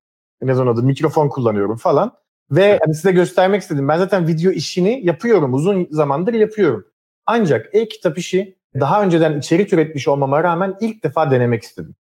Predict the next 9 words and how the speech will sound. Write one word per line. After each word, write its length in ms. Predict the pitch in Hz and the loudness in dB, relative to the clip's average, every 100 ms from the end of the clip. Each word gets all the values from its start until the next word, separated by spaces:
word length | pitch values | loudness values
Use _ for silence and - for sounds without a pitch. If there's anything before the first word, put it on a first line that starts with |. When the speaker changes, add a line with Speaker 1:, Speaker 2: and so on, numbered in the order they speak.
| - | 0
Speaker 1:
E-kitapta 580 | 208 220 - 214 214 226 | 0 0 -2 -4 0 -2
şöyle 300 | - 240 190 | 0 0 0
bir 40 | |
şey 280 | - 180 127 | 0 0 0
var. 200 | 90 - _ _ _ _ _ | -2 -6 _ _ _ _ _
Özellikle 540 | 127 123 147 196 226 202 | -2 0 2 0 0 0
İngilizce 460 | 165 160 202 175 | 2 2 2 0
konuşan 500 | - 147 131 135 127 | 0 -2 -2 -2 0
dünyada 580 | 127 151 151 123 107 151 | 0 2 2 2 0 -4